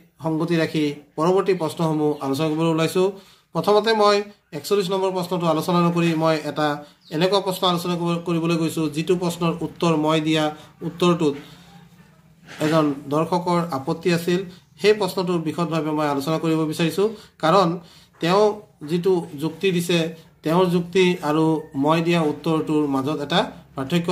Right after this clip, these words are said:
আছে। কিদৰে উত্তৰটো মই দিয়াটো শুদ্ধ আৰু তেওঁৰটো কিয় ভুল হ'ল, সেই কথাটো মই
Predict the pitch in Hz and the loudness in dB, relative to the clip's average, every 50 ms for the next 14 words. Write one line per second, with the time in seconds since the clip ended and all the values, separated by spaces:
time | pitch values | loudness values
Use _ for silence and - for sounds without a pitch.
0 | 180 170 175 202 226 - - - - - - 214 214 208 214 214 220 220 196 175 | -2 0 0 -2 -2 -2 -6 -12 -20 -12 -6 -4 0 4 4 6 6 4 4 2
1 | 170 - 190 185 180 170 170 175 170 170 165 170 - - - - - - 147 147 | 0 0 0 0 0 2 2 2 2 2 0 -2 -8 -14 -16 -16 -12 -4 -2 0
2 | 160 170 170 175 170 165 170 170 165 160 160 - - - 160 156 147 165 175 175 | 0 2 4 2 2 2 2 0 -2 -2 -4 -6 -6 -6 -6 -4 0 2 4 4
3 | 165 156 160 156 160 156 156 151 160 156 147 - 165 165 147 127 160 156 151 151 | 4 2 2 0 0 -2 -2 -2 -2 -4 -4 -2 -2 -2 0 -2 -2 -2 0 0
4 | 160 160 175 170 - - - _ - 170 165 165 160 170 165 170 165 156 151 147 | 0 -2 -2 -4 -8 -16 -20 _ -4 -2 0 0 0 0 0 0 0 0 2 2
5 | 143 | 0